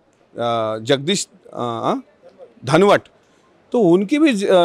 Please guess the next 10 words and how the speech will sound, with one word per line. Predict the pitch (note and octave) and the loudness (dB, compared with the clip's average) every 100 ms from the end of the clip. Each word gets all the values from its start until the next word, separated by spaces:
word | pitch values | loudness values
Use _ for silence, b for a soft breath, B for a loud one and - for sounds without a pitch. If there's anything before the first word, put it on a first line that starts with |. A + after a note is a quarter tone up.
| E3+ E3 | 2 0
समाज | D#3 - F3 G3+ | -2 -2 0 0
का | - A#3+ | -2 -4
जिक्र | F3+ F3 A3 | -4 0 0
किए, | G#3 A3+ A3+ | 0 -6 -10
अ, | B3 _ - C3+ C3 C3 C3+ C3+ B2 | -12 _ -10 -6 -4 -4 -4 -4 -2
करने | E3 G3+ | 0 0
का | G#3 | -2
थोड़ा | G3+ G#3 | 0 -2
प्रयास | G#3 G#3+ G#3+ | 0 -2 -2
कीजिए। | - G#3+ A3+ | -6 -12 -12